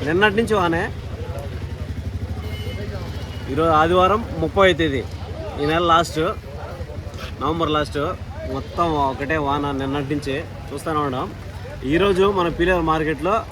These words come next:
ఈ వాన కూడా కొన్ని పొటేన్లు అయితే వచ్చినాయి. వాళ్ళ పరిస్థితి ఏంది, ఎట్లున్నారు, పొటేన్లు వచ్చింటే వాటి రేట్లు ఏంది, అనేది కనుక్కుందాం. ఇంకోటి ఏమిటంటే, ఈ రోజు నుంచి, ఆ, కొంచెం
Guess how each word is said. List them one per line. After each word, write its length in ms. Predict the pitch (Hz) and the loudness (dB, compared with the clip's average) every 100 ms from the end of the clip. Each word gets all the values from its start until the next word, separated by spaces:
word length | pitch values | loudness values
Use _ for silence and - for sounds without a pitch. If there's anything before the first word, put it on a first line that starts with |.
| - - - - - | -14 -14 -14 -14 -6
ఈ 60 | 135 | -2
వాన 300 | 147 160 190 | 4 6 6
కూడా 220 | 180 196 | 4 4
కొన్ని 240 | 180 165 160 | 4 2 2
పొటేన్లు 320 | 160 180 175 | 2 4 2
అయితే 140 | 156 | 2
వచ్చినాయి. 500 | 156 139 143 143 196 - - | 0 0 0 2 0 -4 -8
వాళ్ళ 180 | 135 147 | 0 0
పరిస్థితి 420 | 147 160 185 - | 2 2 0 2
ఏంది, 320 | 170 151 156 165 - - | 2 2 2 -2 -8 -6
ఎట్లున్నారు, 600 | 143 165 165 156 147 156 - - - - - 156 | -6 -2 0 0 0 -2 -4 -16 -16 -16 -8 -2
పొటేన్లు 540 | 156 175 165 185 208 - - - - 139 | 2 2 2 0 -2 -8 -14 -16 -10 -4
వచ్చింటే 340 | 151 185 190 | 0 2 4
వాటి 280 | 190 160 135 | 4 4 4
రేట్లు 260 | 165 151 | 2 4
ఏంది, 320 | 165 147 151 - - | 2 4 2 0 -4
అనేది 220 | 147 160 | -2 0
కనుక్కుందాం. 500 | 147 147 151 143 196 - - - - - - 143 | 0 0 0 0 -2 -8 -16 -18 -18 -18 -10 0
ఇంకోటి 220 | 196 180 | 2 4
ఏమిటంటే, 400 | 165 160 160 170 | 4 2 2 2
ఈ 60 | |
రోజు 260 | 165 180 175 | 4 4 2
నుంచి, 680 | 165 170 180 170 151 135 120 - - - - - - | 2 0 2 2 2 2 -2 -6 -16 -16 -14 -12 -8
ఆ, 180 | 117 120 110 | -4 -4 -2
కొంచెం 240 | 139 139 | -4 -4